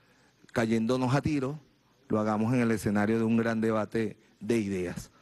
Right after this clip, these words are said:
Es lo que el presidente ha propuesto, ¿no? Quedará a responsabilidad de la dirección de la Mesa de la Unidad Democrática si ellos persisten en el camino de la violencia. Y en ese caso el Estado venezolano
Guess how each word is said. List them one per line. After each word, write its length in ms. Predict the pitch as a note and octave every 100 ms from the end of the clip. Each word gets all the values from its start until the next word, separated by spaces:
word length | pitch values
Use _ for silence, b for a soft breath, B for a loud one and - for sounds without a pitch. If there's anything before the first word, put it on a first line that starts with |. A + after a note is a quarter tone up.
| b -
Es 140 | G#2+
lo 100 | A#2+
que 60 | B2+
el 80 |
presidente 560 | - G#2+ - G#2+ A2+ G#2
ha 80 | G2
propuesto, 580 | G#2 F#2+ F2+ F2+ - -
¿no? 200 | - A#2 - B B B B _
Quedará 640 | C3 A2+ A2 A#2+ C#3 D#3+ B B _ _ _ _ _ _ _
a 80 | B2+
responsabilidad 1040 | C3+ B2+ - C3 A#2+ C3 A#2+ A2+ A#2 D3+ D#3
de 120 | B2
la 100 | A2
dirección 580 | G#2+ G2 - C3 C3+ C3+
de 160 | B2+
la 320 | A#2 G#2+ F#2+
Mesa 320 | F2+ A2+ A2 B2+
de 80 |
la 60 | B2+
Unidad 200 | A#2 A2
Democrática 720 | A#2 B2+ B2+ A2+ B2 - D3 b b b -
si 200 | - B2
ellos 220 | A#2 A#2+
persisten 720 | C3+ G#2 - D#3 - A2 G2+ - _ -
en 160 | G#2+
el 80 | G2+
camino 500 | A2 G#2 A2 A2+ G#2 B B B
de 280 | - A2+ A#2
la 80 | G2+
violencia. 560 | G2 F#2 F#2 F2 - - b b -
Y 100 | A2+
en 80 |
ese 220 | G#2 A#2 A#2
caso 320 | C3 - C3+
el 60 |
Estado 500 | A#2 - C3 C3+ D#3+
venezolano 680 | C3+ A2+ - G#2 G#2+ A#2+